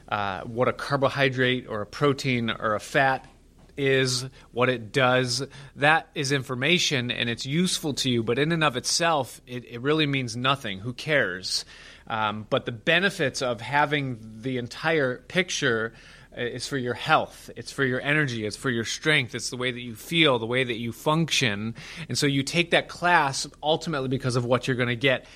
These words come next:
out of it. When we train our kids, the purpose of training up our kids is not so that we can just, uh, give them a test and say, "Do you know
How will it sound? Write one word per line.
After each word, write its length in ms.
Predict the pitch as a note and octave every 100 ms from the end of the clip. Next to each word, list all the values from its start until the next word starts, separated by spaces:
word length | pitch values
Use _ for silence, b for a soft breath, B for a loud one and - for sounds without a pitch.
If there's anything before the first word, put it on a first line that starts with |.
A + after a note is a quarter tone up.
| B -
out 220 | B2+ C#3+
of 100 | C#3
it. 200 | G2+ - -
When 140 | A#2+
we 100 | C#3+
train 340 | C#3 E3+ D#3 D3
our 120 | C3+
kids, 640 | - - E3+ B2 E2 -
the 80 | -
purpose 400 | - C#3+ C#3 B2
of 120 | B2+
training 380 | - C#3 C3+ C#3
up 140 | B2+
our 100 | B2
kids 560 | A2+ - E3 C3 A#2+ A#2+ B B D3+
is 180 | B2 C3
not 340 | C#3 D#3+ E3 -
so 220 | - D#3
that 100 | C#3
we 140 | C#3+
can 180 | C#3+ C#3+
just, 380 | C3 B2 - - B B -
uh, 160 | D3+ A#2
give 240 | A#2 D3+
them 160 | C#3+ C3
a 40 |
test 400 | - - D#3 -
and 140 | C3+ B2+
say, 160 | C#3
"Do 300 | A#2 B2+ F3
you 280 | F3 E3+ D#3+
know 560 | D3 D#3 D#3 C#3 C3